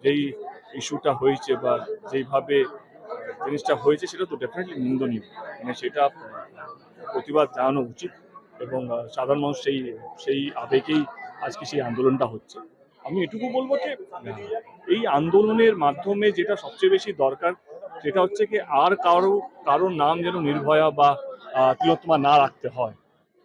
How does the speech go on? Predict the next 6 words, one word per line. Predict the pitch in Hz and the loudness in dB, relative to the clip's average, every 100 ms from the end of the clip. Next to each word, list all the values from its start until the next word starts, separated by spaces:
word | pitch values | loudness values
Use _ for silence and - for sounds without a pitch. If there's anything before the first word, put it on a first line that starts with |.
| - | -2
এই | 139 165 190 | 4 6 6
আন্দোলনটা | 160 165 180 180 185 | 4 2 0 0 -2
সেই | - 190 | 2 2
নিয়মটাকে | 160 156 170 185 190 190 175 - - - 139 | 2 -2 -2 -2 0 0 0 -4 -20 -14 2
লাগু | 139 180 - | 2 2 -2
করবে, | 165 131 107 | -2 -4 -8